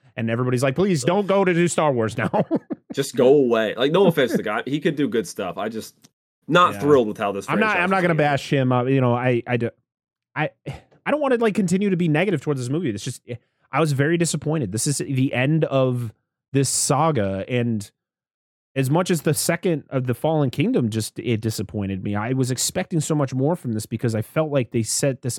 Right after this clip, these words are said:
Speaker 1: up to be so cool.
Speaker 2: Yep.
Speaker 1: And it just wasn't. I was just let down. There was not enough dinosaurs. The main baddie dinosaur, which I, I can't even call it that 'cause it doesn't do anything, is just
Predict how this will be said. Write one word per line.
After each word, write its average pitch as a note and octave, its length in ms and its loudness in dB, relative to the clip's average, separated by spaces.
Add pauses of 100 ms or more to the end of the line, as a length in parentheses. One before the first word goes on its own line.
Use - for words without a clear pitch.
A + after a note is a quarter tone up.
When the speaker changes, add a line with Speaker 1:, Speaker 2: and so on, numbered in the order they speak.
(100)
Speaker 1:
up A#2 160 -8 (100)
to A2+ 100 -8
be A2 140 -8
so G#2 380 -2
cool. G#2 560 -2 (540)
Speaker 2:
Yep. G#2 260 -4 (360)
Speaker 1:
And A#2 140 -2
it A2+ 100 -2
just B2+ 200 -2
wasn't. G#2+ 500 -2 (680)
I A#2+ 60 -4
was B2 180 0
just B2 180 -2
let A2+ 240 -4
down. A2+ 380 -2
There G2+ 100 -2
was A#2 160 -2
not A#2 180 -2
enough D#3 200 0
dinosaurs. A2 640 0 (240)
The B2 100 -2
main C#3 460 2
baddie B2+ 420 2
dinosaur, G#2 500 0
which A#2+ 180 0
I, - 20 -8 (280)
I C3 40 0
can't G#3 220 -4
even F#3 160 -2
call E3 320 -2
it G3 100 -4
that F#2+ 160 -6
'cause A#2 100 -6
it B2 80 -4
doesn't F3 320 -2
do E3 260 0
anything, E2+ 560 -8 (840)
is D3 200 0
just F#3 260 0